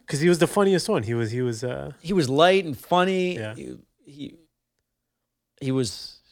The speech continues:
Speaker 2: he had Lois, who was so fucking hot.
Speaker 1: Terry Hatcher, not even the hottest, uh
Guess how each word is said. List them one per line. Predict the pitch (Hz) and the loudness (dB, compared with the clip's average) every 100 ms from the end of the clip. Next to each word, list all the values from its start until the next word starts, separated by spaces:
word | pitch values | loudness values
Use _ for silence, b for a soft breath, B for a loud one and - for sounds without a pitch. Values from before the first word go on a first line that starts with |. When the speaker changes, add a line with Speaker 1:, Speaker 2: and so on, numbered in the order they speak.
| _ | _
Speaker 2:
he | 123 131 | _ -6
had | 160 127 | -4 -2
Lois, | 110 127 151 165 | 0 4 4 2
who | 135 | -4
was | 110 | -8
so | - - - 135 | -10 -6 0 0
fucking | 151 - 151 135 | -2 -4 -4 -6
hot. | 107 - 110 147 - | -8 -4 -4 -4 -8
Speaker 1:
Terry | - 120 | 0 2
Hatcher, | 110 110 107 110 | 4 0 -2 -4
not | 104 107 110 | -4 -2 -2
even | 110 123 127 | -2 -6 -6
the | 113 | -4
hottest, | 104 107 101 101 - | -2 -2 -4 -8 -12
uh | - | -12